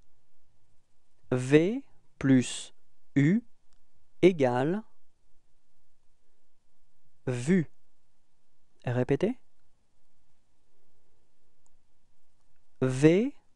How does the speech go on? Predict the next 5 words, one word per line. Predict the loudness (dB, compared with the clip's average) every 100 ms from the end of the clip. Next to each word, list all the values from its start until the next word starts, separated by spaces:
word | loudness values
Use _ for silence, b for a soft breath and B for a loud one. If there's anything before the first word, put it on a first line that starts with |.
| -16 0
plus | 6 8 6 -2 -8 -14 -14 4
Y | 6 8 8 8 4 -2 -14 -14 -18 -20 -18 -2 6
égale | 6 8 6 4 0 -2 -6 -12 -10 -10 -12 -14 -16 -14 -14 -14 -14 -12 -12 -12 -12 -10 -10 -10 -12 -12 -14 -14 -6 0
vie. | 2 4 4 2 -4 -20 -20 -20 -20 -18 -18 -18 -16 -14 -12 -8 0
Répétez. | 4 6 6 2